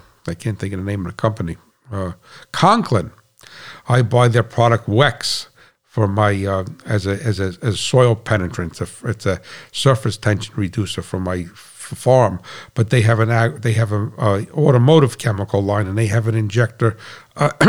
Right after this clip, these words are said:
a, a good injector, complete fuel system cleaner. So the thing basically is, is that it is so easy. So the take-home message here before I go close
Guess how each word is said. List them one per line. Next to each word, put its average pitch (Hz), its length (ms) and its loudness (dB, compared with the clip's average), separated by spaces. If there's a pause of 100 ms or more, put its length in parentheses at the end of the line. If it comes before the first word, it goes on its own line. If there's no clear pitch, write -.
(260)
a, 127 180 4
a 143 100 4
good 135 240 6
injector, 113 460 2
complete 107 380 -2
fuel 107 240 0
system 110 340 -4
cleaner. 104 380 0 (480)
So 113 280 4
the - 120 -14
thing 170 400 2
basically 117 560 0
is, 107 180 2
is 95 160 -2
that 101 320 -2 (260)
it 120 140 4
is 113 160 2
so 160 460 4
easy. 117 420 -2
So 101 240 -4
the 101 140 -2
take-home 135 580 2
message 117 380 0
here 113 240 2
before 113 400 0
I 110 40 2
go 101 260 0
close 101 580 0